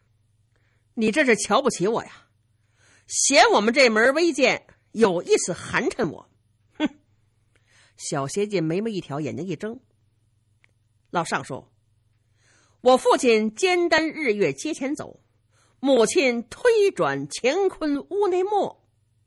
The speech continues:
他这意思呢，告诉曹尚书：我父亲起早贪黑在街上卖豆腐，母亲呢是水里求财，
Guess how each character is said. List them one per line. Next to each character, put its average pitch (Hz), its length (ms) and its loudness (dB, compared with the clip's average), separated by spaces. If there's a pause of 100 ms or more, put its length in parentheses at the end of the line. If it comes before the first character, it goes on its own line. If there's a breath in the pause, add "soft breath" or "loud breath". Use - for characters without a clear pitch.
(720)
他 415 140 2
这 480 80 2 (320)
意 294 40 4
思 233 140 0
呢， 170 180 0 (280 soft breath)
告 359 260 2
诉 151 220 -6
曹 165 240 -4
尚 143 180 -6
书： - 320 -8 (140)
我 170 160 2
父 214 260 -2
亲 156 240 -4
起 302 320 -4
早 147 200 -8
贪 285 280 -6
黑 294 260 -4 (180 loud breath)
在 135 180 -6
街 277 180 -10
上 233 120 -8
卖 233 140 -6
豆 294 220 -6
腐， - 180 -14 (240)
母 220 240 2
亲 311 200 0
呢 254 120 2 (160 loud breath)
是 196 200 2
水 330 360 0
里 220 160 -2
求 311 300 -4
财， - 340 0